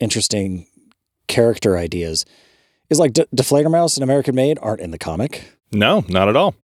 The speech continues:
Speaker 1: So, like, each one they've get, he adds, like, new, unique characters, probably 'cause he's just sitting around like, <laughs> "Batman Well, that's funny."
Speaker 2: <laughs> Yeah, you know, I, I,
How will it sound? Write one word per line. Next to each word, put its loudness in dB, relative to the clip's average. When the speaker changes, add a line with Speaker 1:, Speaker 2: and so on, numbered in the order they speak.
Speaker 1:
So, 2
like, 4
each 2
one 2
they've 0
get, 0
he 2
adds, 2
like, 0
new, 0
unique 0
characters, -2
probably 0
'cause -2
he's -2
just -2
sitting -4
around 0
like, -2
<laughs> -6
"Batman 2
Well, 0
that's -2
funny." -12
Speaker 2:
<laughs> -
Yeah, 6
you 6
know, 2
I, 2
I, 4